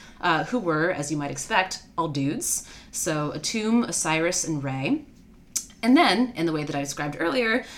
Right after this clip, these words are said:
produce a fetus and rebirth yourself.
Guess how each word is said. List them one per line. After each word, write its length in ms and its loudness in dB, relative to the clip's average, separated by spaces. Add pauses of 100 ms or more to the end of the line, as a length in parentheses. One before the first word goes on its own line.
(160)
produce 380 2
a 40 -4
fetus 480 0
and 220 -2
rebirth 560 -4
yourself. 720 -2